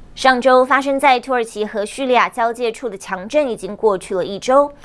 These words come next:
现场还有大量的救援工作仍在进行中，而官方通报的不幸罹难人数已经超过了三万七千人，而专家预测最终的死亡数字可能还会继续攀升。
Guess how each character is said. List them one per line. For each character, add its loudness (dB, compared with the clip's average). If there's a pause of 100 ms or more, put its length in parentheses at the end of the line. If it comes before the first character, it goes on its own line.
(280)
现 2
场 -4
还 -6
有 0
大 4
量 2
的 -4
救 0
援 -2
工 -4
作 2
仍 -2
在 2
进 -6
行 -8
中， 2 (380)
而 4
官 2
方 -4
通 -12
报 2
的 -8
不 -6
幸 -10
罹 -6
难 -4
人 -2
数 -4
已 -4
经 -8
超 0
过 0
了 -2
三 0
万 0
七 -16
千 -4
人， 4 (360)
而 2
专 2
家 2
预 -6
测 -6
最 -4
终 -6
的 -6
死 -8
亡 -2
数 -6
字 -10
可 -10
能 -10
还 -6
会 -2
继 -10
续 -12
攀 -12
升。 -8